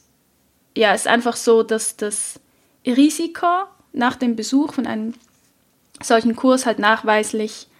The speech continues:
ähm, sehr stark verringert werden konnte. Also das Risiko von Rückfällen, ähm, für eine depressive Episode.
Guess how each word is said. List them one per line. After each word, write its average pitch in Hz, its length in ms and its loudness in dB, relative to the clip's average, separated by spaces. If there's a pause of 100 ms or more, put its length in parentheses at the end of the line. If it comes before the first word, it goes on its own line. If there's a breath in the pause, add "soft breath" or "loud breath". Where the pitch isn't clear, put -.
(120 soft breath)
ähm, 202 320 -2
sehr 214 240 -2
stark 196 340 -2
verringert 196 540 -6
werden 196 260 0
konnte. - 400 -2
Also 190 180 0
das 190 220 -4
Risiko 208 360 2
von 196 140 0
Rückfällen, 202 600 0 (420 loud breath)
ähm, 196 280 0
für 190 280 0
eine 190 220 0
depressive 196 640 -2
Episode. - 560 0